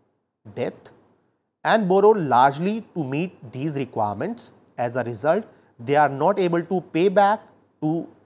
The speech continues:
those from where they have taken the credit, and as a result, they become poor, and which will further result in the suicides in our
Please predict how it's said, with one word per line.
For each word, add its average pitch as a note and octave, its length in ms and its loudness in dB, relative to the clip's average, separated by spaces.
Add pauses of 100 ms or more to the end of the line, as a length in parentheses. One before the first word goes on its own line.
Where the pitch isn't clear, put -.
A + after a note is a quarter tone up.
(220)
those A3 360 0 (140)
from C#3 200 -2
where D3 200 2
they C3+ 120 0
have B2+ 220 -2
taken A#2+ 300 -6
the A#2 80 -6
credit, C#3 440 -4 (320)
and B2 120 -6
as A#2 140 -4
a B2 100 0
result, B2 400 -4 (400)
they C3 120 0
become A#2 340 -6
poor, C3 360 -4 (180)
and B2 160 -8
which B2 220 -8
will F3 220 -4 (360)
further F3 260 2
result D#3 360 -2
in D3 180 -8
the F#3 120 -6
suicides C#3 520 -4
in B2+ 140 -8
our A#2+ 140 -6